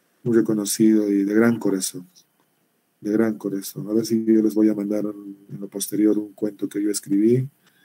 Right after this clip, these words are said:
que no ganó ningún premio en el Colegio Médico, pero que se lo dediqué a él. Se los voy a enviar. Voy a hacer unas correccioncitas y se las voy a enviar. Creo que no gané porque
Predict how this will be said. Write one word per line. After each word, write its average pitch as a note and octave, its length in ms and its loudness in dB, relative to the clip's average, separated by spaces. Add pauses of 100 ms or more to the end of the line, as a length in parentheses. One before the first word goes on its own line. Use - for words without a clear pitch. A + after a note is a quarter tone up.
(340)
que D3 140 4
no G3+ 100 4
ganó C#3+ 380 6
ningún C3 240 -4
premio A#2+ 420 0
en G2+ 240 -8
el G2 80 -12
Colegio A2+ 320 -2
Médico, A2+ 400 0
pero G2 320 -6
que G2 360 -16
se - 140 -10
lo A2 100 2
dediqué G#2 360 2
a G#2+ 100 0
él. F#2+ 160 -4 (560)
Se - 140 -2
los A2+ 100 -2
voy A#2+ 200 4
a - 20 0
enviar. G#2+ 240 2
Voy A2 80 4
a A#2+ 40 2
hacer B2+ 100 0
unas B2+ 120 0
correccioncitas A2+ 720 0
y A2+ 60 -8
se A2+ 60 -6
las G2 100 -10
voy A2+ 160 -2
a G#2+ 40 -2
enviar. G#2 220 -4
Creo F3+ 140 0
que F#3 100 -2
no F3+ 140 0
gané E3 240 2
porque A#2+ 520 0